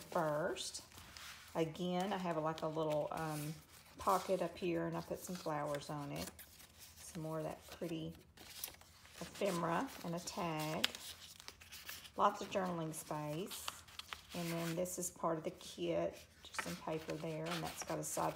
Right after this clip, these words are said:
pocket there. And then I sewed in these signatures here. I love that picture there. And this just got some different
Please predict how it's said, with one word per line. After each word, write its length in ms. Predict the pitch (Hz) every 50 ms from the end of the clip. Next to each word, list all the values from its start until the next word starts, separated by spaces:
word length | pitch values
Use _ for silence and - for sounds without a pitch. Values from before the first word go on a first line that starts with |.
| - -
pocket 260 | - 156 - 170 165 -
there. 280 | - 202 196 185 190 - - - - - - - - - - - - - - - - -
And 140 | - 185 180
then 100 | 185 180
I 80 | 180 180
sewed 340 | 175 - 196 180 180 175 175
in 180 | 170 170 165
these 360 | 165 170 165 - - - - - -
signatures 680 | - - - 220 190 175 165 160 - - 185 165 156 -
here. 400 | - 202 165 160 165 170 190 240 - - - - - -
I 60 | 156
love 220 | 156 160 160 175
that 200 | - - - -
picture 260 | - 156 - - -
there. 300 | 151 160 160 156 151 151 180 180 - - - - - - - - - - - - - - - - - - - - - - - -
And 120 | 196 175 170
this 240 | 170 165 - - -
just 200 | - - - -
got 160 | 170 - -
some 140 | - 185 160
different 600 | 156 170 170 165 - 165 160 151 147 - - -